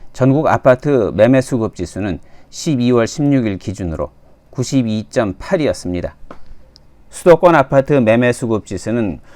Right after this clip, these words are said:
구십육점사에서 구십육점일로 하락했으며, 지방권 아파트 매매 수급 지수는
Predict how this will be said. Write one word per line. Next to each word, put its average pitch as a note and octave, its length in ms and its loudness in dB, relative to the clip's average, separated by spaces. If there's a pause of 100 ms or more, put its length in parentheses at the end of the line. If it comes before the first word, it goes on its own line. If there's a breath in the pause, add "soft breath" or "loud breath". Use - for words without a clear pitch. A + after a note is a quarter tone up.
(240 soft breath)
구십육점사에서 C3 1200 0
구십육점일로 G#2+ 1400 -4
하락했으며, F2+ 800 -4 (420 soft breath)
지방권 B2+ 560 2
아파트 G2 640 -2
매매 G#2 360 0
수급 C3 400 -6
지수는 F2+ 420 -8